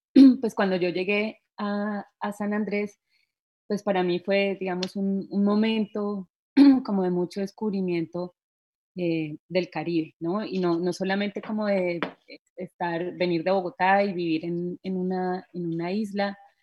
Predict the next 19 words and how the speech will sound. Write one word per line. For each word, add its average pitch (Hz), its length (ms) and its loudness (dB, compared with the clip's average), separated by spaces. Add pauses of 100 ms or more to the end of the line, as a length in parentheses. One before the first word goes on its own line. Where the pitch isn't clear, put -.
(400)
y 202 80 0
estar, 180 240 -2
digamos, 190 340 0
en 208 120 -4
todo 180 140 -2
el 165 100 -4
contexto 180 480 -8
Caribe, 190 320 -4
sino 202 220 -6
también 165 420 -4
fue, 185 220 -2
digamos, 180 340 -6
un, 196 200 -4
un 185 120 -4
momento 185 360 -4
muy 202 160 -4
interesante 180 760 -6
de 190 200 -2
descubrir 170 680 -6